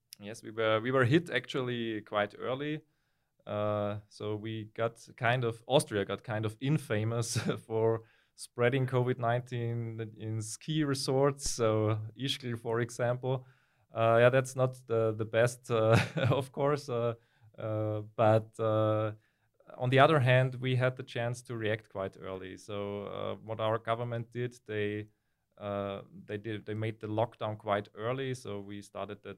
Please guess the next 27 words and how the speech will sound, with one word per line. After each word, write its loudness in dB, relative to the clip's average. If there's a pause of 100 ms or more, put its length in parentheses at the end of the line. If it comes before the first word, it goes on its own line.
mid -6
of -6 (140)
March, -4
if -16
I'm -10
cor-, -18 (140)
remembering -10
correctly. -6 (560)
Uh, 2
and 0
we 2
had 6
it -2
ongoing -2
for -8
almost -2
a -6
month. -6
So -8
we -6
were 0
really -4
not -2
allowed 2
to -12
go -2
outside, 0